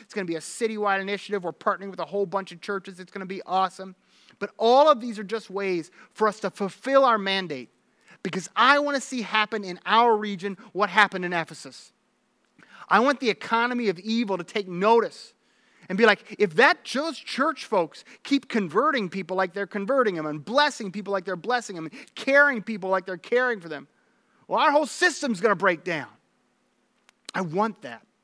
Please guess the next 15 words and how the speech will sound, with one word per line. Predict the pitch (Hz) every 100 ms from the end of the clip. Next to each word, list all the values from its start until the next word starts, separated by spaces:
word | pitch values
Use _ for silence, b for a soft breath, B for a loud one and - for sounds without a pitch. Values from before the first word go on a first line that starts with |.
| _ _ _ _
I | 135
want | 139 226
the | 226
systems | 190 - 226 - 233 190
of | 175
evil | 185 190 180
to | 160
break | 160 156 151
down | 156 156 147 139
because | 143 156 139
the | 135
people | _ - 220 196 202
of | 165 139 131
God | 175 170 160
are | 139